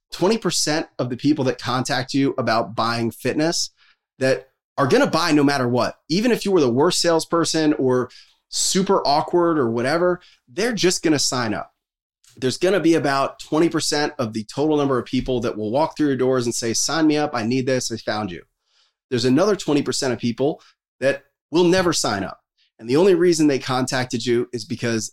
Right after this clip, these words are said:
they mentally wanted to check the box of, "I reached out to a gym. I know I'm not gonna sign up," and there's nothing you could say or do to sell your service. So there's twenty percent on the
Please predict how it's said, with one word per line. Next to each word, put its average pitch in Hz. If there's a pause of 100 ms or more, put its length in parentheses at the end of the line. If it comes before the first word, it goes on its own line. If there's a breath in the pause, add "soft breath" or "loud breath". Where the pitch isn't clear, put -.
(160)
they 123
mentally 147
wanted 135
to 110
check -
the 139
box 120
of, 113
"I 117
reached 120
out 127
to 123
a 104
gym. 139 (380 soft breath)
I 117
know 139
I'm 147
not 143
gonna 131
sign 117
up," 107
and 117
there's 110
nothing 156
you 151
could 123
say 135
or 151
do 139 (420 soft breath)
to 131
sell 139
your 127
service. - (460)
So 139
there's 123
twenty 180
percent 151
on 123
the 117